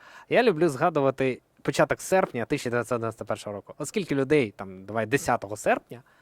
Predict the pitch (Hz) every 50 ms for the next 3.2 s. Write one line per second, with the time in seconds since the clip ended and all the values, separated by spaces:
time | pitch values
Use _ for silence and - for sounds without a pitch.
0 | _ _ _ _ _ 127 143 165 180 151 131 120 - - - 131 127 123 - 139
1 | - 139 131 131 117 123 127 113 107 - - 113 - - 117 107 - 104 104 -
2 | - 131 - - - 107 101 101 98 101 104 104 - - 104 - - - 90 85
3 | 80 - _